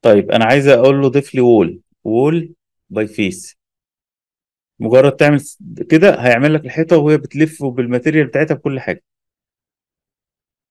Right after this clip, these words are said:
بص عشان تبان معاك اكتر خلينا اعملها شيدد اهو. بص هنا مفيش حيطه، هنا في حيطه، تمام؟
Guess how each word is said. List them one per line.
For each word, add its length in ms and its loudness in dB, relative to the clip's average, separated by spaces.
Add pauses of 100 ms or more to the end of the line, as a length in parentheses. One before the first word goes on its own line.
(1200)
بص 220 -10
عشان 220 -8
تبان 180 -2
معاك 200 -4
اكتر 540 -4
خلينا 360 -4
اعملها 260 -6
شيدد 440 -12 (840)
اهو. 320 -4
بص 220 -10 (280)
هنا 180 4
مفيش 280 -2
حيطه، 320 -2
هنا 80 0
في 120 -10
حيطه، 320 -4 (920)
تمام؟ 360 0